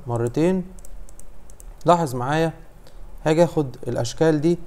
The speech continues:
بناء على الارقام اللي هكتبها هنا. طبعًا الارقام دي ممكن تكون ناتجة عن، آه، قاعدة اف، ممكن تكون متاخدة من سيستم كوبي بيست،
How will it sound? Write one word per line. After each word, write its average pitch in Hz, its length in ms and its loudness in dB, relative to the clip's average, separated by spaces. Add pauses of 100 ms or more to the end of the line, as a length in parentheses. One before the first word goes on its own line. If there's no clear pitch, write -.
(300)
بناء 160 380 6
على 160 400 6
الارقام 123 580 2
اللي 123 160 0
هكتبها 135 440 2
هنا. 117 140 0 (220)
طبعًا 175 300 4
الارقام 165 440 0
دي 156 80 2
ممكن 156 340 0
تكون 143 260 -2
ناتجة 151 400 2
عن، 147 240 2 (520)
آه، 120 460 0
قاعدة 135 520 4
اف، 151 160 -4
ممكن 143 300 -2
تكون 147 280 -2
متاخدة 139 440 2
من 120 200 0
سيستم 143 480 -2
كوبي 143 280 4
بيست، 160 260 0